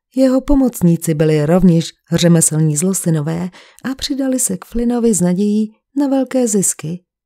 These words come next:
Nepravý doktor lákal do svého sanatoria velmi zámožné, osamělé lidi, jejichž vkladu se zmocňoval tím, že je usmrcoval a pak ještě všelijak těžil z jejich pozůstalosti.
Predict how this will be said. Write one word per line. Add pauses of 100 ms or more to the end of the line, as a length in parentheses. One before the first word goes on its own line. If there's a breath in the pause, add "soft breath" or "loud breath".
(640)
Nepravý
doktor
lákal
do
svého
sanatoria
velmi
zámožné,
osamělé
lidi, (520 loud breath)
jejichž
vkladu
se
zmocňoval
tím, (400 loud breath)
že
je
usmrcoval (400 soft breath)
a
pak
ještě
všelijak
těžil
z
jejich
pozůstalosti.